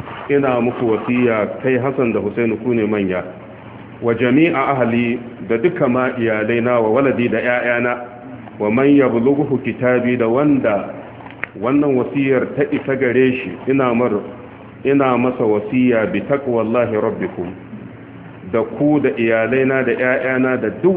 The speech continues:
wani musulmin da wasiyar na ta isa gare shi, ina mar wasiya ya kiyaye Allah mahaliccinmu.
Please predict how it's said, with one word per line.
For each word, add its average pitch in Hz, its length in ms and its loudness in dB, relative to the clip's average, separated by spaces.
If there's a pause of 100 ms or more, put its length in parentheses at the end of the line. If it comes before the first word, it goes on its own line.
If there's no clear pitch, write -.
wani 175 240 4
musulmin 127 380 2
da 123 80 2
wasiyar 117 340 0
na 117 120 -2
ta 117 100 -4
isa 113 180 -2
gare 117 300 2
shi, 139 180 -4 (400)
ina 123 200 0
mar 120 160 2
wasiya 120 760 2 (340)
ya 101 120 0
kiyaye 120 580 2
Allah 117 580 0
mahaliccinmu. 104 680 -2